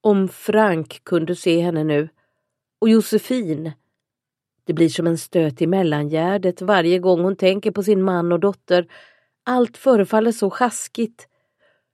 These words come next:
För inte så länge sedan hade hon inte ens kunnat föreställa sig själv i den här situationen. Hon sätter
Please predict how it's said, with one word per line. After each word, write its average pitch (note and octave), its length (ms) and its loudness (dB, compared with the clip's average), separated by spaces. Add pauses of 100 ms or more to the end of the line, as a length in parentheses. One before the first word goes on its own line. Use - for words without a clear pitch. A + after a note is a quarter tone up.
(260)
För B3+ 100 4
inte B3 260 4
så B3+ 100 4
länge B3 320 4
sedan F3+ 360 2
hade E3 160 0
hon F3+ 100 0
inte F#3 160 -2
ens E3 240 0
kunnat E3 300 -4
föreställa G3 760 0
sig F#3+ 140 -4
själv E3+ 480 0 (220)
i F#3 100 0
den F3 140 2
här E3+ 120 0
situationen. E3 800 -2 (460)
Hon A#3+ 120 -4
sätter C4 260 2